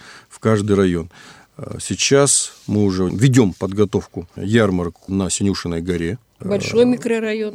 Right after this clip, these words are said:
Speaker 1: большой микрорайон. Там есть, в кавычках,
Speaker 2: Хотя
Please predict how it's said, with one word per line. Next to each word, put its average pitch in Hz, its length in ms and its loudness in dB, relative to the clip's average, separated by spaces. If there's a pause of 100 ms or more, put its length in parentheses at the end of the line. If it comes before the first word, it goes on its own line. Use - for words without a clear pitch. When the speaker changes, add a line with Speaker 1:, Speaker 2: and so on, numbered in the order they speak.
Speaker 1:
большой 104 460 0
микрорайон. 104 440 4
Там 135 200 6
есть, 110 420 2
в - 60 -20
кавычках, 127 420 4
Speaker 2:
Хотя - 40 6